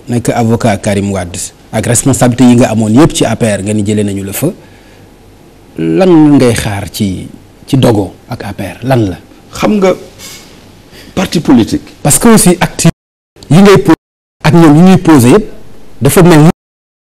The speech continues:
Speaker 1: xaar sa morom ci mu jël une telle décision, parce que ñoom bu ñuy jël ay décision di la teggi, euh, ci yenn instance yi, euh, ci ay ndombo tànk yoo fa am.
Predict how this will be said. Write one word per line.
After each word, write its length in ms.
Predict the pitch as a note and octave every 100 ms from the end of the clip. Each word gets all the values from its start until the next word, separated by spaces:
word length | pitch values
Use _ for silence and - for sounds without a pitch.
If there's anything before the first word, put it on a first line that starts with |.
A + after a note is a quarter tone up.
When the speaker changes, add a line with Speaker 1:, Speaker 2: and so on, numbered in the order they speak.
| _ _ -
Speaker 1:
xaar 180 | D3 C#3
sa 140 | - C3
morom 320 | B2+ C3 D3+
ci 100 | D3
mu 120 | C3+
jël 180 | B2 B2+
une 120 | B2 A#2+
telle 180 | A#2+
décision, 400 | G#2 - F#2 F#2+ - - -
parce 120 | C3
que 80 | -
ñoom 180 | F#3 D3+
bu 100 | D#3
ñuy 140 | G3
jël 140 | C3+ D3
ay 100 | B2+
décision 440 | B2 B2+ A2+ A#2+
di 80 | G2+
la 120 | C3
teggi, 340 | B2+ B2 G2 G2+ - - -
euh, 120 | B2
ci 140 | A#2 B2+
yenn 200 | B2 A2+ A2
instance 500 | C3 - B2+ A#2 G#2
yi, 100 | F#2 - - -
euh, 100 | G#2+
ci 100 | -
ay 100 | B2+
ndombo 280 | C#3 C#3 C3
tànk 220 | D3 C#3
yoo 100 | C#3+ C3
fa 120 |
am. 100 | B2